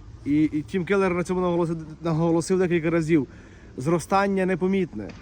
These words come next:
Ми ж не можемо, навіть коли дивимося, е, з дітьми ростемо, з внуками, ми не кажемо:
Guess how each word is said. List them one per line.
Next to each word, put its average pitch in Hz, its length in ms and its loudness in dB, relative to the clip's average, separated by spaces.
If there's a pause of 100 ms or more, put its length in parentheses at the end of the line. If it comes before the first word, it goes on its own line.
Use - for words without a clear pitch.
(260)
Ми 180 160 0
ж 170 80 -2
не 226 80 2
можемо, 190 340 2
навіть 170 260 0
коли 170 220 2
дивимося, 156 580 0 (360)
е, 147 280 -2
з 139 140 -8
дітьми 160 400 0
ростемо, 170 580 0 (360)
з 120 120 -10
внуками, 170 580 0 (160)
ми 175 100 0
не 196 60 2
кажемо: 175 440 2